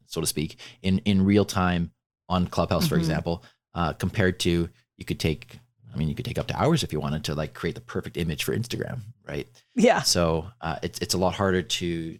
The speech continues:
Speaker 1: to, to fake it.
Speaker 2: Which I think is a good thing, you know?
Speaker 1: Yeah.
Speaker 2: W-,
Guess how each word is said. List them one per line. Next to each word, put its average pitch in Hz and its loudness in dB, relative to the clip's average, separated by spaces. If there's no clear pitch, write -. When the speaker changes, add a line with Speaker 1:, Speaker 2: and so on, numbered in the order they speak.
Speaker 1:
to, 76 -10
to 73 -10
fake 80 -2
it. - -10
Speaker 2:
Which 277 0
I 302 2
think 359 0
is 330 4
a 208 4
good - 2
thing, 165 -2
you 185 0
know? 185 2
Speaker 1:
Yeah. 165 6
Speaker 2:
W-, 214 -2